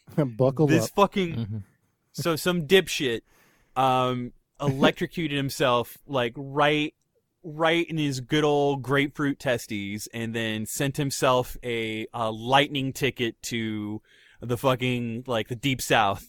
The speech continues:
Speaker 2: uh, for dead people. Um, so
Speaker 1: Dar-,
Speaker 2: he did
Speaker 1: Dar-,
Speaker 2: that.
Speaker 1: <laughs> Darwin sent his regards.
Speaker 3: You'd be
Speaker 2: Yeah.
Speaker 3: surprised, I think, how easy it would be to actually taser your own testicles. Like, it's,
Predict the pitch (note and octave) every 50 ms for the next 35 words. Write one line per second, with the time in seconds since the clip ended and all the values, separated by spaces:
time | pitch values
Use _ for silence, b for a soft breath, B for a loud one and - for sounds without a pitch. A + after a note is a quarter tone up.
0 | _ - _ - A#2+ A2 G#2+ G#2+ - - A#2 A2 B2 A2+ A2 - - G#2+ F#2+ -
1 | G2+ G2 G#2 b b b b b b b b _ A#2+ A#2+ A#2 A2+ A2 A2 - B2+
2 | C3+ C#3 E3 C3+ D3 C3+ C3 C#3+ F#2 F2 E2+ - - - D#3 D3+ B2+ - C3+ B2+
3 | C3+ C3+ C3 C3 B2+ - - C#3 B2 A#2+ B2 A#2 B2 B2+ A#2 A#2 G#2+ A#2 A2 A2
4 | G#2+ G2 - - _ _ D3+ C3+ B2+ C#3 C3+ A#2+ A2+ G#2+ - F3+ - - C#3 D3
5 | D3+ C#3 A#2+ B2 A2 A2 G#2+ A#2 A2+ G#2+ A2 A#2+ A#2 F#2+ A#2 A#2 A#2+ A2+ A#2+ A2
6 | G#2+ G2+ - A2 A2 G#2+ G2+ G#2+ G#2+ G#2 G2+ F#2+ G2 G#2 G2+ - - G2+ G2+ G2+
7 | G2+ G2 - - - - _ - - A#2+ A#2 A2 G#2+ G#2 G2+ G2 G2+ F#2+ D#2+ G2+
8 | G2 G2 - G#2 F#2+ - - - F#2+ - F2+ F#2 G2 - - G#2 G2 G2 F#2 -
9 | - G#2 A#2 B2 - - C3+ C3 -